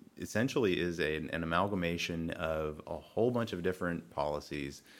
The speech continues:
that liberal progressives have wanted to enact for years,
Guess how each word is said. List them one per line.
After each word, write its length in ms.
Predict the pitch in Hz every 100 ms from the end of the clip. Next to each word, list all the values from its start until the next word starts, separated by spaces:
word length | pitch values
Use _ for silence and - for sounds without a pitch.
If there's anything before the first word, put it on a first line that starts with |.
| - -
that 360 | 80 78 78 -
liberal 240 | 95 90 90
progressives 640 | 85 82 82 85 80 78
have 320 | - 76 78 78
wanted 380 | 80 82 80
to 420 | 76 80 80 78 78
enact 360 | 80 78 76 -
for 200 | - 65
years, 680 | 67 107 127 123 117 113